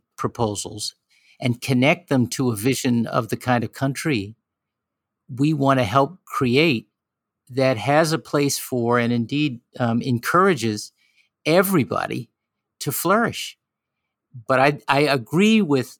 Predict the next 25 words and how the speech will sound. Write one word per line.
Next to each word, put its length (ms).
that 240
point 260
that 140
Mister 280
Edsall 320
says, 300
that 160
just 280
expecting 800
that 220
people 440
will 300
come 400
to 200
us 220
because 400
we 140
are 120
the 100
so-called 420
rational 480
party, 420
in 80
his 200
terms, 460